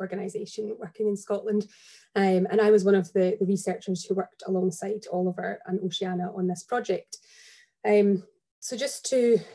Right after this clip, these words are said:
explain a bit more about the findings, I'll kind of go through the, the survey findings briefly and then,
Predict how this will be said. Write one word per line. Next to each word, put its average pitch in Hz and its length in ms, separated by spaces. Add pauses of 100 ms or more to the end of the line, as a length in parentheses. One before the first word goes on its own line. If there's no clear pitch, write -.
(500)
explain 208 400
a 180 40
bit - 180
more 185 280
about 170 240
the 170 80
findings, 196 500
I'll 190 120
kind 220 160
of 214 80
go 247 160
through 220 240
the, 190 280
the 196 100
survey 208 360
findings 190 400
briefly 185 420
and 185 220
then, 180 320